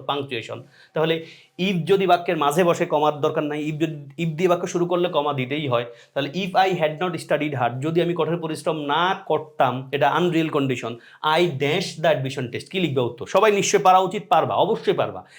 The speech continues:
এবং এই টপিক থেকে একশো পার্সেন্ট প্রশ্ন পাবা ভাইয়া, সবাই। এ, বি, সি, ডি যেখানে পরীক্ষা দিও প্রশ্ন পাবাই পাবা চট্টগ্রামে ইনশাআল্লাহ। উত্তর কি ভাইয়া?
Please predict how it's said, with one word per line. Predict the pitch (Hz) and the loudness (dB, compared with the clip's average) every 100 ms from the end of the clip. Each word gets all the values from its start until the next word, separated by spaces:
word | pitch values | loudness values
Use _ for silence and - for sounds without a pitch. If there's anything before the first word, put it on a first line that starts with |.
| - | -6
এবং | 175 220 | -2 2
এই | 247 269 | 2 4
টপিক | 226 233 | 2 2
থেকে | 214 226 | 2 2
একশো | 240 233 - - | 2 0 0 0
পার্সেন্ট | 233 226 - 208 | 2 2 0 -2
প্রশ্ন | 180 - 165 | -2 -2 0
পাবা | 156 147 | 0 2
ভাইয়া, | 131 127 | -2 2
সবাই। | 220 240 160 - - _ - | 4 6 4 -2 -16 _ 2
এ, | 185 214 233 | 8 8 8
বি, | 185 214 226 | 4 2 0
সি, | 220 | -2
ডি | 208 | -2
যেখানে | 180 190 220 | 2 2 2
পরীক্ষা | 226 214 214 | 4 4 4
দিও | 220 | 4
প্রশ্ন | 220 202 214 | 4 2 2
পাবাই | 190 196 208 | 4 6 6
পাবা | 175 113 85 - _ _ _ _ _ | 4 2 -4 -10 _ _ _ _ _
চট্টগ্রামে | 175 175 165 123 110 | 0 4 4 2 0
ইনশাআল্লাহ। | 135 117 90 82 _ _ _ _ _ _ _ | 0 0 -2 -10 _ _ _ _ _ _ _
উত্তর | 180 170 202 | -4 0 0
কি | 156 | 0
ভাইয়া? | 131 143 | 0 -2